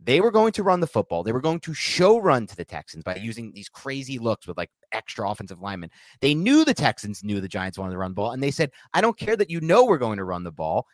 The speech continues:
We're going to do it anyway because we can." And they knew they could win the line of scrimmage on offense against that Texans front from a run defense standpoint. They knew they could win the line of scrimmage on defense against Dameon Pierce in that Texans run game. And they knew if they didn't turn the ball over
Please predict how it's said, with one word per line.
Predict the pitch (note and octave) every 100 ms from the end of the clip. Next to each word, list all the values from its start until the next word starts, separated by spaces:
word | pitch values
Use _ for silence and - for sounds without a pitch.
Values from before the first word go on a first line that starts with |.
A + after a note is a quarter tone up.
| _
We're | - C#3+
going | D#3 G3+
to | G#3
do | G#3+
it | G#3+
anyway | A#2+ A#2 A#2
because | - A#2+ A#2+
we | G#2+ G2 -
can." | - A#2 A2 - _ _ _ _
And | A2 A2+
they | A2+
knew | A2+ C#3 G3+ A3
they | F3
could | - B2
win | A2
the | D#3
line | D#3 D#3
of | D3+
scrimmage | - C3 A2+
on | G2+
offense | A2+ C#3+ D3+ C#3+
against | - G#2+ G#2
that | -
Texans | - G2+ B2 B2
front | G#2 G2 G2
from | G2+
a |
run | F#2+ F#2+
defense | F#2 F2+ E2+
standpoint. | - D#2+ - F2 _ _ -
They | B2
knew | C3+ F#3
they | F#3
could | F3+ D3+
win | C#3+
the | C#3+
line | B2 B2
of | A2+
scrimmage | A2 G#2
on | F2 E2 -
defense | B2 - C3+ -
against | G2+ F2+
Dameon | G2 G2+ A2
Pierce | - G#2 -
in |
that | F#2+
Texans | - - G2
run | E2 D#2+
game. | E2+ F2 _ _ -
And | B2+
they |
knew | D3 D3+ C#3
if | A2
they | G#2
didn't | C3+ A3
turn | - G3
the | G#3
ball | F3+ E3+ D#3+
over | B2 E2 B1+